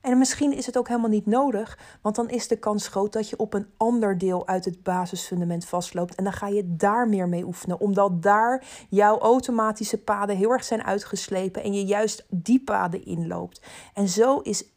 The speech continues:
elk ontwikkelingstraject uniek. En toch leer ik alle onderdelen aan, zodat jij ook weet hoe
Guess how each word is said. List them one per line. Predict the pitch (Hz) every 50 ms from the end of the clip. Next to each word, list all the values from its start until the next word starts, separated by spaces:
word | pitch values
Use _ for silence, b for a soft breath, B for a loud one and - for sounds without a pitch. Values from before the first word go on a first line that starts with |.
| - -
elk | 240 240 269 294 294 285 294 - -
ontwikkelingstraject | 269 247 220 220 226 240 240 - 226 220 214 208 - - - - - 190 190 196 185 - - - - _ _ _ _ -
uniek. | 254 262 262 226 202 190 175 175 - - - _ _ _ _ _ _ _ _ _ _ _ _ _ _ _ _ _ _ _ _ _ _ _ _ _ _ _ _ _ _ _ _ _ -
En | 208 202 196 - _
toch | - 311 320 269 - -
leer | 220 208 220 220 202 196
ik | 180 - - _
alle | - - 330 339 330 -
onderdelen | - 277 269 262 254 208 226 226 220 220 - -
aan, | 202 208 214 208
zodat | - - 190 180 175 -
jij | - 175 165 214 277 311 -
ook | - 302 330 330 -
weet | 262 214 220 214 214 214 233 - - b b b b b b b b _ _ _
hoe | _ _ - - - - 220 247 277 285 302 320